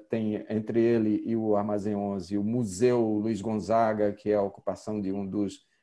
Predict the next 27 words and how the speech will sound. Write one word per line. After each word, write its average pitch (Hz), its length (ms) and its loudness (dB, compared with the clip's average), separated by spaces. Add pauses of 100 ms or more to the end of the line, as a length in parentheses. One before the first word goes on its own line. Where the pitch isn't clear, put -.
(120)
armazéns. 107 720 -2
Depois, 123 340 0
os 131 180 -10
cinco, 143 320 -4
seis 123 460 0 (320)
são 123 220 -2
armazéns 120 560 0
portuários, 117 640 2
ainda 113 240 0
de 110 80 -2
atividade 107 540 -2
primária. 92 400 -4
É 98 60 0
o 110 80 -2
limite 120 580 0
com - 80 -6
a 117 60 -2
atividade 107 500 -2
portuária, 107 720 0 (260)
reduzida 143 680 4
porque 143 180 -6
foi 143 180 0
pra 139 140 -2
Suape 117 420 0
a 113 40 -2
maior 113 320 -4
parte. - 420 -8